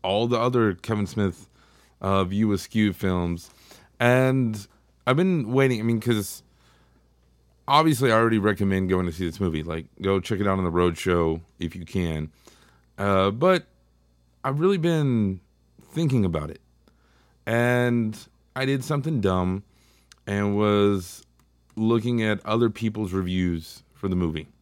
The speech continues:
And I just, I, I don't agree with a whole lot of people out there. I,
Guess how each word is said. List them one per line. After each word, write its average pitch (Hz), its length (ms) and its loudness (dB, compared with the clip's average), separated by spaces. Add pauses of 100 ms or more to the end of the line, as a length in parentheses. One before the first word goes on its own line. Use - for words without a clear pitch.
(2250)
And 113 680 0 (480)
I 120 140 -4
just, 170 500 -8 (2750)
I, 131 200 -4 (160)
I 123 100 -4
don't 143 340 -2
agree 127 340 0
with 143 160 -4
a 104 100 -6
whole 123 220 -2
lot 143 200 -2
of 131 80 -6
people 143 280 -6
out 113 260 -4
there. 90 260 -10 (840)
I, 123 300 0